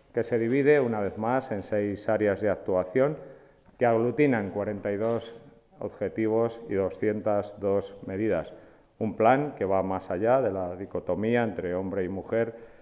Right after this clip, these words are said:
y que concibe la igualdad como un estado de equidad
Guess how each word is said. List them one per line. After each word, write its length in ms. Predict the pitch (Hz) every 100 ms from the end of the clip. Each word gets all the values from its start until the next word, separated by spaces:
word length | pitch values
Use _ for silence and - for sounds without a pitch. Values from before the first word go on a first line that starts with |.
| - _ -
y 120 | 127
que 420 | 123 117 117 - -
concibe 500 | 110 107 - 139 139
la 120 | 123
igualdad 540 | 104 95 95 107 123 -
como 160 | 104
un 80 | 110
estado 400 | 101 - 113 120
de 100 | 104
equidad 560 | 92 92 87 101 -